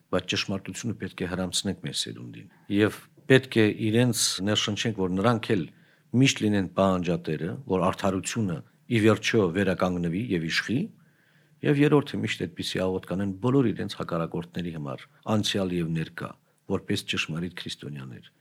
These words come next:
Մենք չպետք է ատելությամբ լցվենք այս կամ այն հակառակորդի նկատմամբ։ Մենք պետք է մեր գործն անենք,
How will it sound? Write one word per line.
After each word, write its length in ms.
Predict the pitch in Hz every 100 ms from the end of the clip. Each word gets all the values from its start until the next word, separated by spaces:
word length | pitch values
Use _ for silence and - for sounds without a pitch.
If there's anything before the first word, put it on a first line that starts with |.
| _ _ _ _ _ _
Մենք 240 | 101 95 -
չպետք 340 | - 110 -
է 80 | 87
ատելությամբ 640 | 85 85 87 - 95 85
լցվենք 440 | 85 - 87 82
այս 200 | - 78
կամ 200 | - 71
այն 160 | 73 76
հակառակորդի 640 | 73 - 67 - 76 -
նկատմամբ։ 640 | 62 - - - - - _ _ _ _ _ _
Մենք 160 | 107 -
պետք 220 | 101 -
է 40 | 92
մեր 180 | 92 87
գործն 420 | 90 87 - 71
անենք, 320 | 62 58